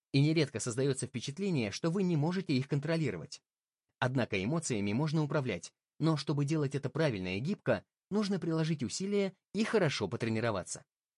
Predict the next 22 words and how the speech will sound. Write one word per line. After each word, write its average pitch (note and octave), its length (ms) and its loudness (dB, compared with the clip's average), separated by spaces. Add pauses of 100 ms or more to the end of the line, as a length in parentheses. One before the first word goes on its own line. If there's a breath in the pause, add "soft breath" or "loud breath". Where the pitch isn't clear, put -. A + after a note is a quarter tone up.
(240)
При D3 140 0
правильном G#2 460 0
управлении B2+ 640 -2 (220)
эмоции G#3 400 0
будут E3+ 280 0
работать D3+ 380 -4
вам D#3 180 0
на D#3+ 100 0
пользу G2+ 440 -4 (200)
и C3+ 80 0
приведут D#3 360 -2
к - 40 -2
адаптивным E3+ 540 0
и E3 140 -2
здоровым D3 420 0
реакциям, C3+ 580 -2 (360)
особенно C3+ 380 0
в - 60 -6
ситуациях, B2 600 -4 (220)
которые B3 340 0
провоцируют A2+ 600 -2
тревогу. B2+ 460 -2